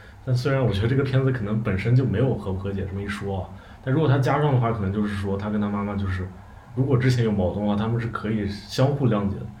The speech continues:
但如果没有这段双穿的话，就可能是贾-，贾玲单方面的一个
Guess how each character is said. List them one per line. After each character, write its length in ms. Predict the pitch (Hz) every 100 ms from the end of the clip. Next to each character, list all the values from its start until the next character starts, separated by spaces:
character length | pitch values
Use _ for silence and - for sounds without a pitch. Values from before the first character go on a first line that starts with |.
| - -
但 100 | 131
如 100 | 127
果 120 | 151
没 160 | 131 110
有 120 | 139
这 140 | 107 107
段 160 | 107
双 200 | 104 107
穿 200 | 104 104
的 60 | 104
话， 140 | 104
就 100 | 95
可 80 | -
能 100 | 95
是 120 | 98
贾-， 200 | 104 87 87
贾 140 | -
玲 160 | 92 107
单 240 | 131 131
方 120 | 131 123
面 160 | 107
的 60 | 98
一 60 | 90
个 200 | 90